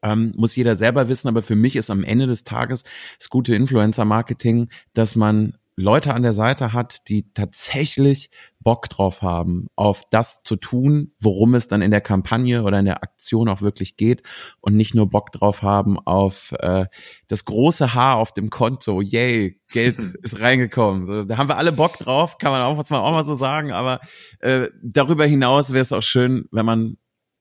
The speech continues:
Speaker 1: richtig Spaß an dem Inhalt hat.
Speaker 2: Ja, ja, absolut. Ähm, wir als Agentur sind natürlich da auch immer, immer auf der Suche nach den richtigen Kandidaten für unsere Marken, für unsere Brands, für unsere Kampagnen, ähm, wir ja auch schon zusammengearbeitet haben,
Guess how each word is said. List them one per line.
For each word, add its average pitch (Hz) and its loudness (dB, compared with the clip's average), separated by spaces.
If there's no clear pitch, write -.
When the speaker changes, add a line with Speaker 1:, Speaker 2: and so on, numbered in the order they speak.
Speaker 1:
richtig 110 -2
Spaß - -4
an 101 -4
dem 98 0
Inhalt 98 -2
hat. - -14
Speaker 2:
Ja, 92 -4
ja, 95 2
absolut. 110 0
Ähm, 92 -2
wir 117 4
als 117 0
Agentur 107 0
sind 123 0
natürlich 113 -2
da 101 -2
auch 120 0
immer, 113 0
immer 104 -2
auf 110 0
der 113 0
Suche 139 0
nach 113 0
den 110 0
richtigen 123 0
Kandidaten 117 0
für 120 -6
unsere 117 -2
Marken, 117 0
für - -6
unsere 110 -4
Brands, 113 0
für 117 -6
unsere 113 -2
Kampagnen, 120 -2
ähm, 107 -2
wir 113 4
ja 123 4
auch 139 0
schon 139 -4
zusammengearbeitet 120 -2
haben, 113 -2